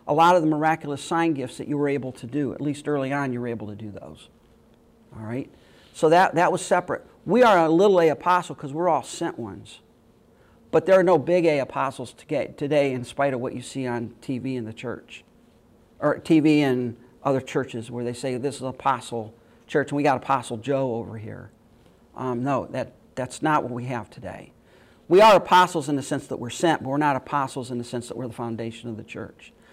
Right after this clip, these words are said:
'Cause, by the way, where do you put the foundation? On the bottom. All right?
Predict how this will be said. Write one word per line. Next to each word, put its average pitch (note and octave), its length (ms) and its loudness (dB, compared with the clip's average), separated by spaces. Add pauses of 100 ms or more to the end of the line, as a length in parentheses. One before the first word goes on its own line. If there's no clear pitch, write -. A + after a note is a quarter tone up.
(220)
'Cause, F#3 120 4
by A3+ 180 8
the G#3+ 60 8
way, F#3 120 8
where E3+ 140 6
do F#3+ 60 2
you F3+ 80 -2
put - 180 -2
the D3 60 -6
foundation? C#3 760 -4 (1500)
On C3+ 160 -2
the D3+ 60 4
bottom. E3 420 8 (1500)
All C3 120 -4
right? D3+ 220 -2